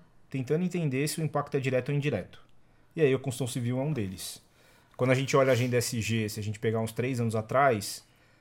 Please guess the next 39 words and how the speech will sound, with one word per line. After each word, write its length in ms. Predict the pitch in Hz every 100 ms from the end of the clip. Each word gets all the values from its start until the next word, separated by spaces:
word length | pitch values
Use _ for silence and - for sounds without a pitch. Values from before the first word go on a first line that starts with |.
| _
o 120 | 120 110
setor 200 | 117 120
de 60 |
construção 340 | 123 120 135 120
civil 300 | 107 127 147
era 100 | 147
um 80 |
dos 160 | 143 139
piores 360 | - 123 131 143
avaliados, 800 | 139 147 120 104 101 98 - -
né, 240 | 110 107
nessa 260 | 107 104 113
agenda 280 | 98 110 110
S 160 | -
G 160 | 107 107
como 180 | 117 123
um 60 |
todo. 300 | 127 101 95
As 80 | 95
construtoras 840 | - 110 113 104 101 117 143 - - - - - - - - -
tomavam 400 | 110 101 107 113
bastante 400 | 107 - 101 -
porra-, 380 | - 107 104 -
porrada 460 | - 113 104 113
dos, 240 | 113 117 104
dos 220 | 107 107
seus 200 | 120 107
investidores, 680 | 110 107 - 107 110 139
porque 240 | - 170 233
era 140 | 294
isso, 260 | 226 117 -
tinha 200 | - 113
pouca 240 | 117 117
transparência, 760 | 117 117 156 147 190 196 - 185 - _ _ _ _ -
é, 300 | 107 104 107
trabalhava 560 | 101 113 113 113 117 113
com 100 | 120
uma 140 | 113
governança 840 | 113 110 107 110 110 104 110 101